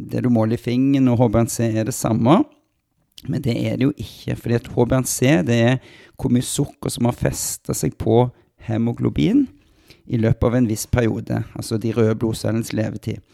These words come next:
Så hemo-, H B A N C sier noe om hva blodsukker du har hatt de siste seks til åtte ukene, som har med å gjøre med at de røde blodcellene lever i cirka seks til åtte uker. Og bare for å gjøre det enda mer forvirrende,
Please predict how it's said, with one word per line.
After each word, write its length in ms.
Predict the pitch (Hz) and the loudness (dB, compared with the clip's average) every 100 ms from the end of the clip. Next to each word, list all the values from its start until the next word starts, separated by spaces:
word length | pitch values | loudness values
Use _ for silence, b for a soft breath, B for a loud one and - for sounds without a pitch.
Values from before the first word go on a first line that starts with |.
| b b b b - | b b b b -2
Så 220 | 127 139 - - - - 127 | 2 2 0 -12 -16 -6 0
hemo-, 280 | 131 135 - | 2 2 2
H 260 | 113 113 147 | -2 0 2
B 80 | 135 | 2
A 40 | |
N 60 | 139 | 2
C 160 | - | 0
sier 420 | 82 - 95 113 120 | 0 0 2 2 2
noe 220 | 135 110 | 4 2
om 280 | 113 120 139 _ - | 2 0 -2 _ -10
hva 120 | - | -4
blodsukker 400 | 139 117 - 139 | -2 -2 -4 -2
du 40 | 139 | -2
har 80 | |
hatt 80 | 131 | -2
de 20 | 127 | -6
siste 320 | 120 - 123 | -6 -8 -8
seks 400 | - 127 - - | -6 -6 -6 -10
til 120 | 127 | -8
åtte 240 | - - 113 | -8 -6 -8
ukene, 360 | - 135 151 320 _ b b b | -6 -4 -2 -4 _ b b b
som 220 | - 156 | -8 -4
har 160 | 131 110 | 0 2
med 140 | 120 | 2
å 40 | 117 | 2
gjøre 140 | 113 | 2
med 100 | 113 113 | 0 -2
at 140 | - - - | -6 -20 -12
de 100 | 78 | -4
røde 160 | 78 110 - | 0 0 -2
blodcellene 480 | 110 - 113 117 | -8 -6 -4 -2
lever 240 | 107 113 110 | -2 -4 -4
i 40 | |
cirka 320 | - - - - | -6 -10 -12 -12
seks 320 | - - - | -10 -12 -12
til 120 | - - | -10 -12
åtte 240 | - 120 | -8 -10
uker. 280 | - - - - _ _ b b b b b b b | -10 -16 -20 -20 _ _ b b b b b b b
Og 80 | 135 | -4
bare 100 | 131 | -4
for 100 | 139 | 0
å 40 | 147 | 0
gjøre 120 | 156 | 0
det 140 | - | -2
enda 180 | 143 123 | 0 2
mer 160 | 135 143 | 2 0
forvirrende, 600 | - 131 160 180 90 | 2 4 4 4 4